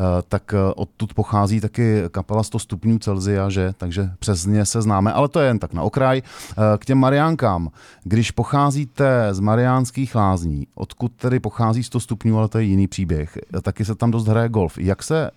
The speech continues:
taková dívka z Mariánských Lázní dostane k hraní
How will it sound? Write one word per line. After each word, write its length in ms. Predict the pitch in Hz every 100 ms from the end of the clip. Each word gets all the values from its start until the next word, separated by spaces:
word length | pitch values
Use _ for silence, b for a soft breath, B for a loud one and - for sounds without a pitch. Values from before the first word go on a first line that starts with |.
| _
taková 520 | - - 107 120 113 -
dívka 600 | 90 90 - 95 82 87
z 60 | 101
Mariánských 560 | 95 98 92 - 107
Lázní 340 | 80 76 78 73
dostane 440 | 95 - 131 135
k 60 | 98
hraní 380 | 95 110 123